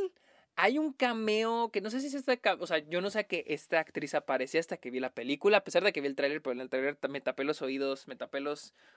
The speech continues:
ojos para no saber nada, pero cu-, así que cuando apareció esta actriz dije, "Ah, órale". Entonces, es una actriz, pues, fuerte, famosa, una gran actriz la que aparece en la película.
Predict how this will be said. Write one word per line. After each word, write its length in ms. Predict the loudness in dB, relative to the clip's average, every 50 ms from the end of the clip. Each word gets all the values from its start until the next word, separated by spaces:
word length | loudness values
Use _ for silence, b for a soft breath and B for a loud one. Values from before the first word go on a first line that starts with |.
| b b
ojos 880 | -6 -4 -4 -4 -2 -2 -2 -2 -2 -4 -8 -12 -12 -12 -14 -14 -16 b b b b b b b b _
para 300 | 0 2 2 4 2 0
no 160 | 0 0 -2 0
saber 280 | 2 2 4 4 2
nada, 420 | 0 0 0 0 0 -2 -4 -6 b b b b b b b _
pero 200 | 4 4 6 6
cu-, 120 | 4 2 0
así 260 | 0 -2 -2 -4 -8
que 120 | -10 -6 -4
cuando 220 | -4 -4 -4 -4
apareció 440 | 2 4 4 4 8 8 8 10 8
esta 200 | 8 8 6 6
actriz 420 | 6 6 6 6 6 6 4 2
dije, 180 | 0 0 -2 -2
"Ah, 180 | -2 -4 -4 0
órale". 560 | 4 6 8 8 8 6 4 0 0 -2 -6 b b b b b b b b b _
Entonces, 480 | 4 4 6 8 6 6 6 4 0 -6
es 160 | -4 -2 2
una 160 | 4 4 4
actriz, 760 | 4 2 _ 2 4 6 8 8 8 8 6 2 -4 -8 -12 _ _
pues, 440 | 6 6 6 6 6 2 -4 -10 -14 _ _ _ _ _ _ _ _ _ _
fuerte, 460 | 8 12 12 12 12 12 8 2 2 0
famosa, 480 | -2 -2 0 2 2 2 2 2 0
una 160 | 2 2 0
gran 200 | 2 4 4 4
actriz 300 | 4 0 -2 -4 -4 -2
la 100 | -2 -2
que 100 | -2 -2
aparece 320 | -4 -2 -4 -6 -4 -6 -6
en 60 | -8
la 80 | -6 -6
película. 540 | -6 -6 -6 -6 -4 -4 -4 -4 -6 -8